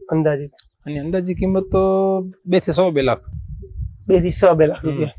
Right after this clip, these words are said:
Speaker 1: દૂધ એનું નવ દસ નવ, અમૂલ
Speaker 2: ન-
Speaker 1: સત્તર અઢાર સત્તર અઢાર દૂધ છે?
Speaker 2: નવ લિટર આપે ટાંકે.
Speaker 1: એવું? અઢાર
Speaker 2: હા, અઢાર
Speaker 1: અઢાર
Speaker 2: લિટર આપે.
Speaker 1: દૂધ છે.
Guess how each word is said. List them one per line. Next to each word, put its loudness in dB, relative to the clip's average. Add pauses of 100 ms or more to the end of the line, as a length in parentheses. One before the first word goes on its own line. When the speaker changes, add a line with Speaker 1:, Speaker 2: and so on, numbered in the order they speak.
(680)
Speaker 1:
દૂધ 4
એનું 4 (560)
નવ 6
દસ 2
નવ, 6
અમૂલ 0
Speaker 2:
ન- -10
Speaker 1:
સત્તર 0
અઢાર 4
સત્તર 0
અઢાર 2
દૂધ -2
છે? 0 (140)
Speaker 2:
નવ 2
લિટર 4
આપે 0
ટાંકે. -4
Speaker 1:
એવું? -4
અઢાર 0
Speaker 2:
હા, 0
અઢાર 2
Speaker 1:
અઢાર 0
Speaker 2:
લિટર -6
આપે. -2
Speaker 1:
દૂધ 0
છે. -12